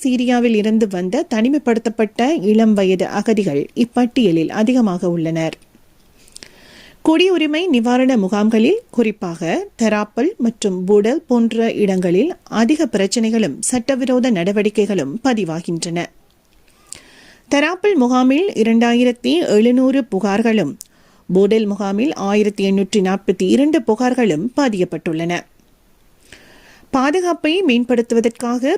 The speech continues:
புதிய நடவடிக்கைகள் எடுக்கப்பட்டுள்ளதாக பாதுகாப்பு மற்றும் சுற்றுச்சூழல் துறை அமைச்சர் தெரிவித்துள்ளார். கடந்த எட்டு ஆண்டுகளில்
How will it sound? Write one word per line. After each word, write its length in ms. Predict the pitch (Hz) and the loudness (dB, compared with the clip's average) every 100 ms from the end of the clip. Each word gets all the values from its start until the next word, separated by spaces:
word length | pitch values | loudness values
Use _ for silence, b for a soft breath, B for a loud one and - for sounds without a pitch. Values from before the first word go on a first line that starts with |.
| - | -2
புதிய 360 | 240 226 262 | -4 -2 0
நடவடிக்கைகள் 640 | 240 185 208 220 226 240 240 | 0 0 0 -2 0 0 2
எடுக்கப்பட்டுள்ளதாக 1040 | 185 202 226 214 214 202 202 196 214 240 403 494 _ | 2 0 -4 -6 -4 -4 -2 -2 -2 0 -2 -4 _
பாதுகாப்பு 680 | 226 226 247 226 220 269 381 | -2 0 0 0 -2 0 2
மற்றும் 460 | 294 - - 185 - | 2 0 0 -2 -2
சுற்றுச்சூழல் 720 | - 277 - 277 247 208 196 | -2 -2 0 0 0 0 0
துறை 200 | 202 196 | -2 -2
அமைச்சர் 560 | - 208 208 - 214 - - | 0 0 0 -2 -4 -4 -2
தெரிவித்துள்ளார். 720 | 262 151 151 196 160 170 165 170 _ _ _ _ _ _ _ _ _ _ _ _ _ _ _ - | -2 -2 -8 -6 -2 -2 -2 -6 _ _ _ _ _ _ _ _ _ _ _ _ _ _ _ -4
கடந்த 500 | 262 247 330 392 370 415 | 0 0 0 0 0 2
எட்டு 340 | 240 - 302 | 0 -2 -2
ஆண்டுகளில் 600 | 240 240 254 233 196 | 2 2 0 0 0